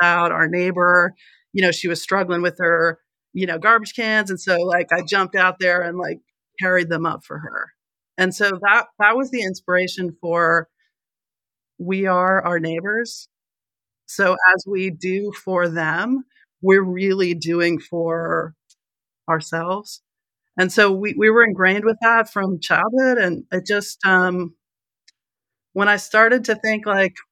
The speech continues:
what it, what is it that I'm missing from this lifestyle in Los Angeles?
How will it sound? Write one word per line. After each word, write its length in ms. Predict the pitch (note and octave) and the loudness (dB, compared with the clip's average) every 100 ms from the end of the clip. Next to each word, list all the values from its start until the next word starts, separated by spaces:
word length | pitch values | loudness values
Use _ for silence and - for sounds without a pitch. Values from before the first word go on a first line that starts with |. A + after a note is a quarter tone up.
| _ _ | _ _
what 240 | F3 G#3+ | -2 4
it, 140 | B3 B3 | 4 2
what 300 | F3 F#3 A3 | -4 0 4
is 220 | B3 B3 | 4 4
it 240 | G3+ G3 - | 0 -4 0
that 300 | F#3 F3+ F3 _ _ _ _ _ _ _ _ _ _ _ _ _ _ _ _ _ _ | 2 2 0 _ _ _ _ _ _ _ _ _ _ _ _ _ _ _ _ _ _
I'm 420 | F#3 F#3+ F#3 F#3 | 0 2 0 -2
missing 800 | F#3 F#3+ - A3 A3 A#3 A#3 A#3 - _ - | -2 -4 -4 -6 -6 -8 -12 -16 -20 _ -16
from 600 | - F#3 F3+ F#3 F3+ F3 - | -4 0 0 -2 -4 -8 -12
this 640 | E3+ F3 F3 - - - - _ F3 | -6 -4 -6 -12 -14 -16 -18 _ -4
lifestyle 680 | E3+ F#3 F#3+ - G3 F#3+ | 0 0 -2 -4 -2 0
in 100 | F3+ | -2
Los 240 | E3+ E3 - | -4 -6 -6
Angeles? 720 | D#3+ E3+ G#3+ A#3+ B3 - | -8 -6 -6 -4 -6 -8